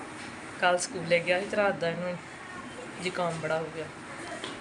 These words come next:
ਉਹਨੇ ਇਸ ਕਰਕੇ ਛੁੱਟੀ ਕਰਵਾਤੀ। ਤੇ ਬਾਹਰ ਕੋਈ ਟੀਮ ਆਉਣ ਲੱਗੀ ਆ ਹੁਣ, ਇਹ ਕਾਦੀਆਂ ਤੋਂ ਪ੍ਰਤਾਪ ਸਿੰਘ ਬਾਜਵੇ ਵੱਲੋਂ ਹਰ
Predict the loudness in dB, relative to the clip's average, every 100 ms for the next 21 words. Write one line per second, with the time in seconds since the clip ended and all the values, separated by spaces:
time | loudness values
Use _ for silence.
0 | -6 -2 -2 0 -2 -2 -4 -2 -2 0
1 | 2 2 2 0 -2 0 0 0 0 2
2 | 2 2 2 2 2 0 0 -2 -4 0
3 | 4 4 4 2 0 0 -2 -2 0 0
4 | 0 -2 -2 -6 -10 -8 -8 -8 -6 -6
5 | -2 0 2 2 2 2 2 2 -2 -2
6 | 0 2 2 0 -2 0 0 0 -2 -2
7 | -2 0 0 0 0 0 0 -2 -2 -8
8 | -10 -10 -10 -8 -8 -8 -8 -4 -4 -4
9 | -6 -8 -8 -8 -8 -4 2 2